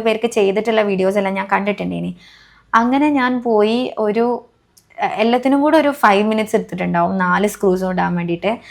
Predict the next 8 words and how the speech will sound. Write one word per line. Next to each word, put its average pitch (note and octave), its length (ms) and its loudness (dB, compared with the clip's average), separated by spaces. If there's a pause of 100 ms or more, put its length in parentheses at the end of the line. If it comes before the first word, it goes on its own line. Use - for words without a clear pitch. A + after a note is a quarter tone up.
(180)
ആ G#3 160 0
ഒരു B3 160 -2
പ്രൊസീജിയർ A3 480 2
എങ്ങനെയാണെന്ന് G#3+ 460 -4
വെച്ചാൽ F#3+ 320 -6 (180)
ഫസ്റ്റ് G#3+ 360 -4 (440)
നമ്മളെ G3+ 280 2 (120)
തരിപ്പിക്കാനുള്ള F#3+ 720 0